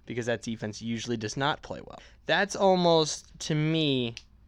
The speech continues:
a hotter start, even though their record isn't as good, because who would have saw that coming?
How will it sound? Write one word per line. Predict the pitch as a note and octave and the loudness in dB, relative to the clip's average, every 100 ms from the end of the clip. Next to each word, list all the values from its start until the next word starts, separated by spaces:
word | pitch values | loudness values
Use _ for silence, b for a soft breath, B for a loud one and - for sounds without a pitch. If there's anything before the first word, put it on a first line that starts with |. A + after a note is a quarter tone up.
| - _ - _ - | -20 _ -20 _ -14
a | - | -12
hotter | - - D3+ D3+ C#3 | -10 -2 2 4 2
start, | - - D3+ C#3+ C3+ - | 0 0 6 6 6 4
even | C3+ C3 B2+ | 0 0 2
though | B2+ B2 | 2 2
their | A#2+ A#2 | 2 4
record | B2 A#2+ A#2 A2+ | 2 2 0 -2
isn't | A2+ A2 | -4 -6
as | G#2 | -6
good, | G#2+ B2+ A#2 G#2+ | -4 0 0 -2
because | G#2+ A#2 G#2+ | -6 -6 -6
who | - E3+ E3+ E3 D3+ | -4 -2 -2 -4 -4
would | D3 C#3 | -2 0
have | B2 | -2
saw | - C3+ B2 | 0 4 4
that | A2 A2 G#2+ | 2 -2 -4
coming? | - - | -8 -12